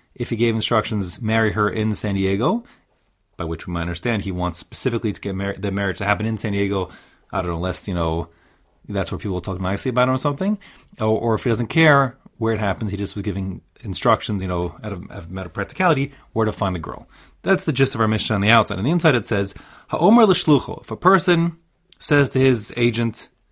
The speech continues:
"Tsei v'kadesh li isha plonis b'makom ploni," go and give a ring to be mekadesh, to get me a wife,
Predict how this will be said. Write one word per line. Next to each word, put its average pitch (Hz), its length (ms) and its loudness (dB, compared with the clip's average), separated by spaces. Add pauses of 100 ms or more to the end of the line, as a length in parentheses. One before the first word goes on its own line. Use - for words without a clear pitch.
(640)
"Tsei 180 560 6
v'kadesh 110 840 2
li 135 280 0
isha 147 240 2
plonis 180 560 2
b'makom 131 460 2
ploni," 147 400 4 (460)
go 120 420 4 (480)
and 113 460 -2 (460)
give 139 180 4
a 147 60 6
ring 123 360 4
to 110 160 -2
be 95 180 -4
mekadesh, 110 560 2
to 101 60 -4
get 107 220 -2
me 107 80 2
a 104 80 4
wife, 98 360 2